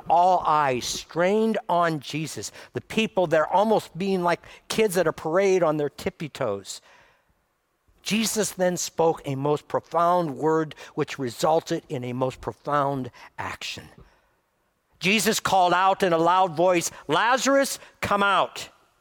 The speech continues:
And the gospel writer John, an eyewitness, attests with words that express amazement.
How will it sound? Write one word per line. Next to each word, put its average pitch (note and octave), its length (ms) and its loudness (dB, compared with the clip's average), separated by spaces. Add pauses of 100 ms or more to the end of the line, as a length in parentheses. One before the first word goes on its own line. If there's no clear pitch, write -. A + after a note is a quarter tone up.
(1500)
And D3 100 0
the D#3 60 2
gospel F#3+ 460 2
writer F3 320 2
John, E3+ 540 2
an D#3+ 140 -2
eyewitness, E3 680 0 (140)
attests - 760 -2
with E3 220 -4
words F#3+ 480 2 (140)
that D#3+ 160 0
express - 760 -2 (180)
amazement. C#3+ 880 -4